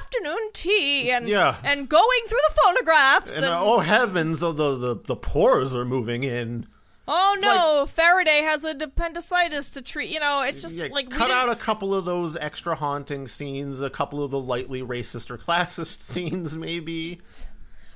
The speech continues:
Speaker 1: Well, the thing is, like, I understand that they're there to provide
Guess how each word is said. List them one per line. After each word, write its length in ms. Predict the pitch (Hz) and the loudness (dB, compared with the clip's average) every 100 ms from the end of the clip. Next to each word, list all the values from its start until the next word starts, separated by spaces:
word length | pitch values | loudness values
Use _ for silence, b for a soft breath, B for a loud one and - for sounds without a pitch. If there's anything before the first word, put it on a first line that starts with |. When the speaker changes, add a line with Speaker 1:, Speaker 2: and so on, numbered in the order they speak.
| b b | b b
Speaker 1:
Well, 180 | 370 381 | -4 -2
the 140 | 370 | -4
thing 180 | 392 392 | -6 -6
is, 140 | 403 330 | -6 -4
like, 220 | 311 - - | -4 -4 -2
I 140 | 269 | 0
understand 800 | 262 277 262 - 240 233 233 226 | 0 -2 -8 -6 -2 -2 -4 -6
that 180 | 214 - | -10 -6
they're 240 | 220 214 | -4 -4
there 340 | 214 208 208 208 | -4 -4 -4 -6
to 120 | 233 | -10
provide 920 | - 202 202 202 196 196 196 190 | -8 -8 -6 -6 -4 -4 -6 -10